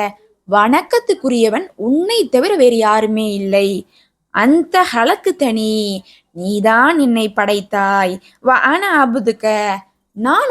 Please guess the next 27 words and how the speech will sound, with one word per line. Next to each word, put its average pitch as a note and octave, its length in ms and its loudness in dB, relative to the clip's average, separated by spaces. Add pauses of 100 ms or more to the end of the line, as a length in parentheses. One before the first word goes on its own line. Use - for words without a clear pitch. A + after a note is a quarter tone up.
உன்னுடைய E4+ 500 2
அடிமை. A3 440 0 (560)
"வ, G#3+ 80 0 (680)
வ A3 60 2 (140)
அன G#3+ 180 0 (120)
அலா A#3+ 260 4 (100)
அஹ்திக்க A3 520 -2 (440)
வ A3 160 -2
வஹ்திக்க A3+ 600 0 (460)
மஸ்த C4+ 540 0
தஹ்து", A3 500 2 (200)
அப்படின்னு F#3+ 360 -6
என்ன G#3+ 140 -2
அர்த்தம்னா, G3+ 380 -4 (880)
நான் G#3+ 360 2 (520)
உன்னிடத்துல B3+ 480 2
செஞ்ச B3 320 2
வாக்குறுதி A#3 600 0
இருக்கே, G#3+ 300 -6
அந்த C4 180 -2
வாக்குறுதி, A3 500 -2 (280)
அதன்படி C#4+ 640 2
நடப்பேன் G#3 720 0
அப்படின்னு G#3+ 320 -4
நம்ம G3 120 -6
சொல்றோம். F3+ 320 -8 (280)
அதுக்கப்புறம், G#3+ 560 0